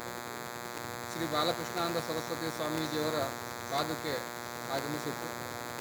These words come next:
ಅದೇ ರೀತಿಯಾಗಿ ಈ ಒಂದು ದೇವಾಲಯದ ಧರ್ಮದರ್ಶಿಗಳಾದಂತಹ ಮಹಾದೇವ ಸ್ವಾಮಿ ಅಂಬಿಗರು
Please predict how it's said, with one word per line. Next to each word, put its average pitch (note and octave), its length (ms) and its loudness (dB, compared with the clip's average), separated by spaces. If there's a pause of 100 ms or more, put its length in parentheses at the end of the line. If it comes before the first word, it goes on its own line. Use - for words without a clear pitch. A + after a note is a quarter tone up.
(2000)
ಅದೇ A#2+ 160 2
ರೀತಿಯಾಗಿ D#3+ 400 4 (1300)
ಈ A#2 100 2
ಒಂದು E3+ 240 6 (420)
ದೇವಾಲಯದ D#3+ 680 6 (680)
ಧರ್ಮದರ್ಶಿಗಳಾದಂತಹ D3+ 1200 2 (400)
ಮಹಾದೇವ E3+ 340 6
ಸ್ವಾಮಿ E3 320 4
ಅಂಬಿಗರು D#3+ 480 2